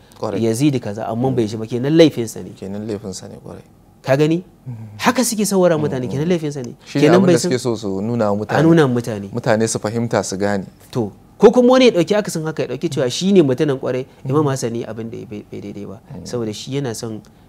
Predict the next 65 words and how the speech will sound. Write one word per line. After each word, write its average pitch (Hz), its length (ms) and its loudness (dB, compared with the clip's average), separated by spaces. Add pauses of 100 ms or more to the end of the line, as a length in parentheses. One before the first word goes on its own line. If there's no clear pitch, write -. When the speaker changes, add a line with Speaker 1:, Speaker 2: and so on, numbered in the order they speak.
(100)
Speaker 2:
eh, 104 560 -14
a 104 80 -12
zauna 120 260 -6
Speaker 1:
Mm, 104 60 -8
a, 113 80 -4
Speaker 2:
lafiya, 131 340 -4
Speaker 1:
a 85 60 -6
samu 95 380 -8
zaman 104 180 -2
Speaker 2:
amma 104 80 -2
Speaker 1:
lafiya 98 160 -2
da 110 80 0
Speaker 2:
ya 98 240 -6
yi 123 160 0
Speaker 1:
maslaha. 101 80 0
Speaker 2:
sulhu 147 260 -2
kenan 123 300 -6
da 117 100 -6
wanda 123 260 -4
yake 120 200 -8
mujrimi, 123 500 -6
wanda 123 220 -6
Speaker 1:
Mm. - 80 -10
Speaker 2:
yake 98 100 -14
fasiki, - 460 -8
wanda 120 180 -10
ba 123 140 -8
Speaker 1:
Mm. 98 80 -14
Speaker 2:
mutumin 135 240 -6
ƙwarai 131 240 -8
ba. 139 180 -10
Speaker 1:
Mm. 123 220 -10
Speaker 2:
Kenan 113 240 -6
abin 156 240 -6
da 147 60 -6
ya 131 80 -6
ba 101 120 -8
daidai 135 240 -8
ba 147 140 -8
ne. 120 80 -12 (300)
Shi - 160 -4
wanga 131 340 0 (260)
gwagwarmayar 131 500 2
na 107 140 -8
ita 120 220 -8
ya 131 80 -4
kamata 104 380 -12
a - 40 -18
ce - 140 -12
Speaker 1:
Ita 120 80 -6
ce - 80 -10
Speaker 2:
an 95 80 -6
Speaker 1:
ya - 40 -6
Speaker 2:
yi. 98 40 -12
Speaker 1:
kamata 92 340 -16
a - 60 -18
yi. - 80 -18 (1120)
Speaker 2:
Kamar 107 220 -4
yadda 113 180 -4
Speaker 1:
Mm. 92 40 -6
Speaker 2:
Imam 101 180 -8
Hussein 123 280 -10
ne 113 100 -14
ke 104 140 -14
son 107 200 -12